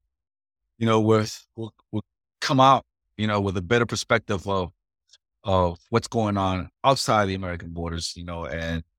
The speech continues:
and geopolitical, and, and, and see that we are part of a larger world,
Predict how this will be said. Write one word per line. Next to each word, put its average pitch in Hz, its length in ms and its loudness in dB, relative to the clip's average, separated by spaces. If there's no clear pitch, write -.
and 95 100 -4
geopolitical, 90 800 -2
and, 85 160 -8
and, 87 360 2
and 87 140 -8
see 110 240 2
that 95 300 4
we 98 180 0
are 92 160 2
part 127 420 2
of 92 200 0
a 90 60 -2
larger 90 600 0
world, 87 460 -10